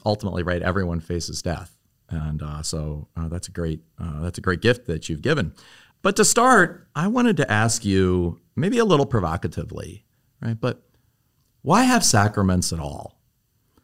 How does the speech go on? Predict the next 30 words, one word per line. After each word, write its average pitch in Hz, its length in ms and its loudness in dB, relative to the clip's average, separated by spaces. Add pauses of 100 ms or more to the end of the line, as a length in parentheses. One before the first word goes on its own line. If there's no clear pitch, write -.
(160)
Um, 104 540 -4
if 117 120 2
we're 226 140 6
facing 160 640 4
death, 101 300 4
it 87 100 -4
seems 143 240 0
like 104 180 4
death 117 280 2
is 90 120 0
one 101 180 2
of 92 40 2
the 95 80 2
most 90 300 -2
personal 127 1040 -2
and 90 260 0
intimate 104 720 2
moments, 87 1120 0 (540)
right? 92 300 2
And 92 360 2 (540)
why, 139 440 2
why 113 340 0
would 185 180 4
we 131 100 4
want 117 280 4
to 113 80 -2
kind 110 200 0
of 98 120 -4
complicate 104 1120 0
death, 80 720 -2